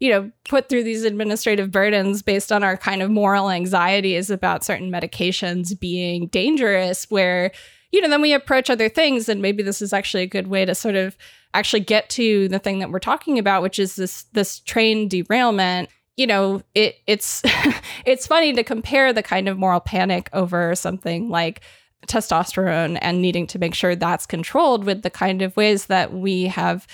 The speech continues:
really approached the transportation of large scale, not just industrial chemicals, but just materials that when there is a problem with the train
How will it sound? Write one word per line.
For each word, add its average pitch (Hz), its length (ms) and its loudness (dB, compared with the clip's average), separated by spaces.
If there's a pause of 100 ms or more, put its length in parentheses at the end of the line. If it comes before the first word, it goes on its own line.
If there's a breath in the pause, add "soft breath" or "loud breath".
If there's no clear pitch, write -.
(440 soft breath)
really 339 220 4
approached 226 720 0
the 202 80 4
transportation 190 840 -2
of 180 140 -6
large 175 340 0
scale, 170 640 -2
not 302 240 4
just - 220 -6
industrial 233 640 2
chemicals, 240 560 0
but 220 160 0
just 226 260 -2
materials 262 760 2
that 185 200 0
when 220 260 0
there 214 180 4
is 196 180 0
a 175 60 -2
problem 302 640 0
with 208 180 -2
the 220 80 0
train 226 580 2